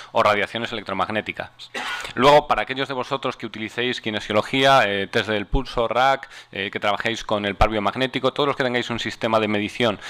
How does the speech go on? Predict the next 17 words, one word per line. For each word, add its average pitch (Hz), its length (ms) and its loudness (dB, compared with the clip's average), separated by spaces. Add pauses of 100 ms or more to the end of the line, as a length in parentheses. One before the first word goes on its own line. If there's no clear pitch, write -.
(140)
en 101 160 0
el 101 160 2
cual 120 260 4
podéis 110 260 0
medir 117 240 0
en 107 120 -2
tiempo 113 280 -4
presente, 107 640 -6
eh, 98 60 -2
la 101 160 4
respuesta 107 600 0
del 98 160 -4
paciente 104 480 -4
frente 104 240 -2
a - 20 0
un 123 80 0
estímulo, 135 480 0